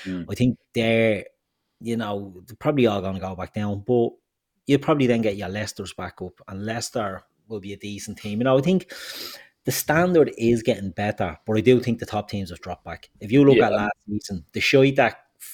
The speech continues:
Speaker 2: qualifies for the Champions League, Chelsea, Newcastle, uh, sorry, Arsenal, Newcastle, and Man United. They all only got there, even Arsenal, and I don't give a shit,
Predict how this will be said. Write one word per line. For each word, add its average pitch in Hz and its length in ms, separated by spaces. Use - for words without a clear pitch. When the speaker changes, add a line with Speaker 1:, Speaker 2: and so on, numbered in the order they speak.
Speaker 2:
qualifies 107 420
for 107 120
the 95 80
Champions 101 440
League, 95 300
Chelsea, 113 360
Newcastle, 98 760
uh, 101 140
sorry, 101 380
Arsenal, 117 400
Newcastle, 101 680
and 95 180
Man 98 180
United. 95 400
They 110 160
all 147 360
only 143 260
got 113 380
there, 92 440
even 127 300
Arsenal, 107 500
and 92 140
I 95 60
don't 98 180
give 87 120
a 87 40
shit, 101 260